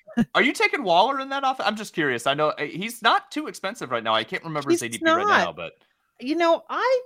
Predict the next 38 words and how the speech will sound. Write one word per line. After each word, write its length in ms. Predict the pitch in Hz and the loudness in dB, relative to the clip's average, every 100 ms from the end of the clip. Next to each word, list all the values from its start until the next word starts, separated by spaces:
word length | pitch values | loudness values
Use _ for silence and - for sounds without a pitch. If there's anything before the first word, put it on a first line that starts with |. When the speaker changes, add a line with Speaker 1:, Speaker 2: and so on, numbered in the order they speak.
| - | -8
Speaker 1:
was 380 | 247 339 440 440 | 0 4 4 2
taking 340 | 359 - 262 | 2 2 2
Waller 400 | 233 220 214 214 | 4 6 6 4
earlier 500 | 196 233 226 214 208 | 6 6 8 6 6
on 260 | 202 196 196 | 4 2 2
in 100 | 185 | -2
the 80 | |
spring, 540 | 165 - 190 185 165 175 | -4 -6 -4 -2 -4 -4
and 100 | 185 | -2
I 100 | 190 | -2
kind 320 | - 247 359 | -2 -2 -2
of 80 | 349 | -4
stopped, 680 | - 208 233 277 143 - - | -2 2 4 4 2 -8 -18
um, 640 | 190 185 170 165 165 147 - _ _ _ - - _ _ - | -8 -4 -4 -4 -8 -10 -14 _ _ _ -20 -20 _ _ -4
because 200 | 220 214 | 0 4
I 120 | 226 | 4
just 260 | 233 233 | 4 2
kind 200 | - 233 | 2 2
of 80 | 226 | 2
decided 520 | 180 190 196 180 185 | 0 -2 2 4 4
I'm 260 | 180 170 160 | 2 0 -2
completely 460 | - 180 175 180 170 | -6 -4 -4 -4 -6
punting 340 | 165 160 160 | -6 -6 -8
tight 240 | 156 165 | -4 -2
end, 380 | 160 160 160 165 - | -2 -2 -4 -6 -4
uh, 180 | 170 175 | -4 -2
in 100 | 165 | -2
best 260 | 156 147 | -2 -2
ball 280 | 165 156 156 | -2 0 -2
and 160 | 160 156 | -2 -6
just 180 | 147 | -6
going 220 | - 156 156 | -4 -2 -2
to 80 | |
the 100 | 151 | -2
end 140 | 160 160 | -2 -2
of 40 | |
the 80 | 151 | -4
line. 440 | 151 151 156 151 | -2 -2 -2 -4